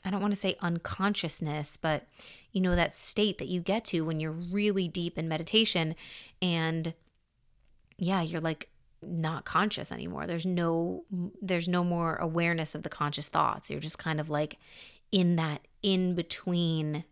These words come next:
dream state. So I did eventually get there, and I stayed there for a while. Like, I was probably in that state. I'm estimating, obviously, 'cause I wasn't, like, watching the clock, but I was probably in that state for, like, thirty minutes, I'd wanna say,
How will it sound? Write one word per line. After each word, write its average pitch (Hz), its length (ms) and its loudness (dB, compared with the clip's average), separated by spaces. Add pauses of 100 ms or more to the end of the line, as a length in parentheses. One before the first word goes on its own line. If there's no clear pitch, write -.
(120)
dream 175 480 0
state. - 540 -4 (500)
So 220 160 0
I 208 120 6
did 214 340 4
eventually 240 480 4
get 170 300 0
there, 165 360 -2 (380)
and 214 100 4
I 208 80 6
stayed 214 460 0
there 294 180 4
for 220 200 -2
a 190 100 4
while. 156 480 2
Like, - 180 -6
I 165 80 0
was 165 160 -2
probably 196 480 0
in 175 280 -2
that 160 180 -2
state. - 400 0
I'm 185 160 0
estimating, 156 600 -2
obviously, 156 360 0
'cause 156 140 -4
I 156 100 2
wasn't, 151 260 -2
like, 160 220 -6
watching 151 560 -2
the 147 60 -6
clock, - 540 -2 (440)
but 196 120 2
I 185 60 4
was 180 160 2
probably 247 460 2
in 190 160 2
that 170 160 0
state - 320 0
for, 165 100 -4
like, 156 240 -2 (720)
thirty 175 380 2
minutes, 165 500 2
I'd 254 100 -2
wanna 269 240 0
say, 294 380 4